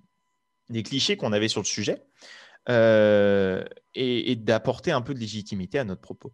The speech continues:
Et enfin, dernière étape, on a un épisode. Maintenant, il faut structurer toutes ces idées. On sait ce qu'on va dire, on sait comment on va le dire, euh, on a ces fameux mots-clés et on sait si c'est vrai ou pas.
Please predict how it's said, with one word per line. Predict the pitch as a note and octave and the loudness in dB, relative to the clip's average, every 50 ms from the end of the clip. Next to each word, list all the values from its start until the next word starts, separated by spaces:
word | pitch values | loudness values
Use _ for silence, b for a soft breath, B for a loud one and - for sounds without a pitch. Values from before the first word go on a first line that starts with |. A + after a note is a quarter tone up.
| _ _ _ _ _ _ _ _ _ _ _ _ _ _ _ _ _ _ _ _ _ _ _ _ _ _ _ - | _ _ _ _ _ _ _ _ _ _ _ _ _ _ _ _ _ _ _ _ _ _ _ _ _ _ _ 2
Et | - D#3+ D3 | 2 4 4
enfin, | G#2+ G2 - - - A2 - - - | 4 2 0 -4 -4 -4 -6 -8 -12
dernière | - A2 C#3 D#3+ F3 E3 D#3 C#3+ A2 | -4 2 2 2 4 2 2 0 0
étape, | G2 F2+ - - C3+ E3+ - - - - _ _ - | 0 0 0 0 0 0 0 -4 -14 -20 _ _ -6
on | A2 G#2+ A#2+ | -4 -2 0
a | D3+ | 2
un | D#3+ C#3 | 2 2
épisode. | G#2+ G2 F#2+ - F2+ E2+ G2+ A#2+ - G#2 | 0 -2 -4 -6 -4 -2 -2 -2 0 -2
Maintenant, | F#2 F#2 A#2+ D3+ | -4 -4 -4 -6
il | C#3+ | -6
faut | - - B2 B2 - | -6 -8 -10 -10 -10
structurer | - - - - - A#3+ G#3+ G3+ - D#3 D3 F#3 | -16 -16 -12 -8 -8 -8 -8 -6 -6 -4 -4 -4
toutes | F3+ D3+ C#3 | -6 -8 -10
ces | - - D3 C3+ C3 | -6 -6 -6 -6 -6
idées. | B2+ G#2+ - - _ _ B B B B B B B B B B B B B | -6 -8 -10 -10 _ _ B B B B B B B B B B B B B
On | - A2 | -4 -2
sait | - - C3+ | 0 0 0
ce | - | 0
qu'on | - A#2+ | 0 2
va | G#2+ G2+ G2 | 2 2 2
dire, | A2+ F3+ A3 B3 - - - - | 2 2 2 0 0 -2 -4 -8
on | G#2+ G#2 | -6 -6
sait | - - F#2+ | -4 -4 -4
comment | - A#2 A#2 A#2 B2 | -2 0 0 2 2
on | |
va | B2 C#3 | 2 0
le | C#3 | 0
dire, | C#3 F#3 A3 A3+ A3+ G#3 G#3 _ - - | 0 0 0 0 0 -2 -4 _ -12 -6
euh, | A2 A2 G#2+ G#2+ G2+ G2 - G#2 G2+ - - - - - - | -4 -2 -2 0 0 -2 -2 -2 -4 -4 -6 -8 -10 -10 -6
on | A#2+ A#2 A#2 | -4 -2 0
a | B2+ B2 | 0 0
ces | A#2 - - A#2+ A2 - | 0 0 -2 -2 -2 -2
fameux | - - A#2 A#2 B2 A#2+ | -2 0 2 4 4 4
mots-clés | A#2+ A#2+ B2 B2 B2 C3+ F3+ A3+ B3+ B3+ G#3 | 4 4 2 2 0 0 0 0 0 -2 -4
et | - B2+ B2 B2+ B2+ - - | -4 -4 -4 -4 -4 -4 -4
on | B2 A#2 | -6 -6
sait | A#2 - - F#3+ F#3 | -4 -4 -4 -4 -4
si | - - - B2 | -6 -8 -10 -10
c'est | A#2 - - A#2+ | -10 -8 -6 -6
vrai | G#2 G#2+ A#2 C3+ - - | -4 -2 -2 -2 -2 -4
ou | A#2 | -6
pas. | - - B2+ E3 - - _ _ | -2 -2 -2 -2 -4 -8 _ _